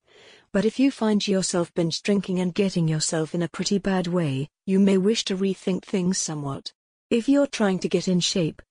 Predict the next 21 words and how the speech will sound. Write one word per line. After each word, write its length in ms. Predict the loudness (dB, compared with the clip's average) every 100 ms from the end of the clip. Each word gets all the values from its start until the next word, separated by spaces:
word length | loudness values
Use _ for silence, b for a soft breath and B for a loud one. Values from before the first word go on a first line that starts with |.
| _
alcohol 500 | 0 2 0 -2 -2
is 120 | -2
probably 540 | -2 -2 0 0 0 0
the 120 | 0
worst 400 | 2 0 0 0
ingredient 760 | 0 2 0 2 0 -2 0
you 120 | 0
can 160 | 2 2
imagine, 520 | 2 0 -2 -4 -4 -8 b b b -4
as 140 | 0
it 100 | 0
offers 340 | 0 -2 -4 -2
virtually 520 | 0 0 2 2 4
no 180 | 2 2
benefits 520 | 0 -2 -2 -6 -4
at 160 | -4 0
all, 360 | 0 0 -2 -8 _
and 160 | -2 -2
plenty 380 | 0 0 2 2
of 140 | 0
drawbacks. 840 | -2 -2 -2 -4 -4 -6 -8 -12